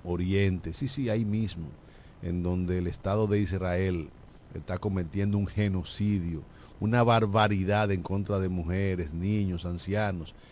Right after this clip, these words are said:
de un pobre pueblo que simplemente quiere vivir en paz. Máximo,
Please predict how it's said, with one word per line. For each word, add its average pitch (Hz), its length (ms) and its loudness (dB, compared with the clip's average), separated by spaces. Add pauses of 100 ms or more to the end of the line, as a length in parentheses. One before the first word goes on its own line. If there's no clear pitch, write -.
(140)
de 101 80 2
un 113 140 4
pobre 110 380 6
pueblo 95 480 4 (340)
que 90 80 -4
simplemente 92 680 0
quiere 92 260 0
vivir 87 400 0 (460)
en 85 180 -4
paz. - 880 -6 (340)
Máximo, 156 420 0